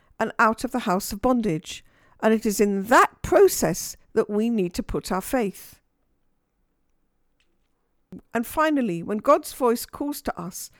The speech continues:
to give unconditionally, and we respond with the aspect of the one who doesn't know what to pray for. Because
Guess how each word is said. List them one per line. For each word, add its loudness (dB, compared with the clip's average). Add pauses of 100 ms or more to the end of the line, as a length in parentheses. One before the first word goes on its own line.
(180)
to -4
give -2
unconditionally, -4 (400)
and 2
we 0
respond -2 (360)
with -4
the 0
aspect -2 (100)
of -8
the -10
one 0 (100)
who -8
doesn't 0
know 0
what -4
to -10
pray -2
for. -8 (1080)
Because 0